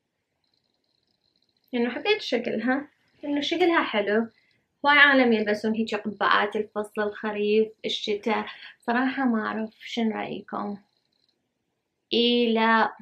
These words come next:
ما أعتقد يدلوقوا لي. <laughs> هواي عالم يلبسون قبعات وشكلهم كلش حلو عليهم، بس ما أعتقد القبعات يلوقوا لي، فما أعرف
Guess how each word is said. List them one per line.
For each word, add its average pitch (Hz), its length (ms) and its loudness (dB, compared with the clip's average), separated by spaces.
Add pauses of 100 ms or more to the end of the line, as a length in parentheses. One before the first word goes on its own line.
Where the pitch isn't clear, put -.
(1700)
ما 214 100 0
أعتقد 214 320 -2
يدلوقوا 190 680 -2
لي. 190 240 4
<laughs> 254 720 -4
هواي 302 120 12
عالم 269 400 10
يلبسون 226 440 4
قبعات 226 500 4
وشكلهم 226 480 0
كلش 226 320 0
حلو 202 180 0
عليهم، 196 380 0
بس 208 200 -6
ما 269 60 2
أعتقد 311 360 -4
القبعات 247 800 2 (460)
يلوقوا 202 480 2
لي، 180 140 -2
فما 233 240 0
أعرف 254 220 -2